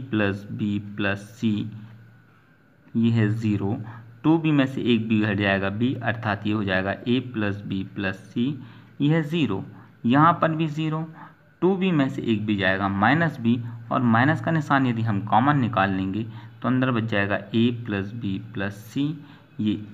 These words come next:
A, ये प्लस B, टू सी में से एक सी जाएगा तो बच जाएगा हमारे पास प्लस C, वन, टू बी, ये गया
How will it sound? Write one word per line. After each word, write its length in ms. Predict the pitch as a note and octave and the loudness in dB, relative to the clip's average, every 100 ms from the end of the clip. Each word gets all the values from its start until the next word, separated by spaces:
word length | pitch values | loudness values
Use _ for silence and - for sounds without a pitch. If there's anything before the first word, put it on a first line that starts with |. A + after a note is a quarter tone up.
| - | 4
A, 140 | C3 D#3+ D#3 - - - - - - | 4 4 0 -10 -20 -20 -20 -16 -2
ये 120 | A2 A2 - | 0 0 -2
प्लस 280 | G#2 G2+ A2+ | -2 -2 -2
B, 240 | B2+ D#3+ D#3 - | 0 0 -2 -2
टू 120 | A#2 | 0
सी 160 | A2+ A2+ | 2 2
में 120 | G2+ | 0
से 160 | G#2+ G2+ | 0 -4
एक 120 | G2+ | -4
सी 160 | G#2 | -6
जाएगा 320 | G2+ F#2 G2 G#2 | -2 -2 -2 -4
तो 140 | G#2 | -8
बच 220 | G#2 G2+ - | -8 -6 -2
जाएगा 220 | F#2+ F#2+ | -2 -2
हमारे 260 | G2+ F#2+ F#2+ - | -4 -4 -6 -10
पास 220 | C3 - - | -16 -14 -4
प्लस 380 | G#2 G2 - - | -4 -4 -8 -6
C, 100 | D3 - - - - - - | -4 -6 -12 -14 -14 -10 -6
वन, 500 | G#2 A2 A2+ A#2 - - - - - - | -2 4 6 6 2 -4 -12 -16 -6 2
टू 160 | A2+ | 2
बी, 200 | G2+ G#2 B2 D#3 - - - | 2 0 0 -4 -12 -18 -6
ये 100 | G#2+ | -2
गया 140 | G2+ | 0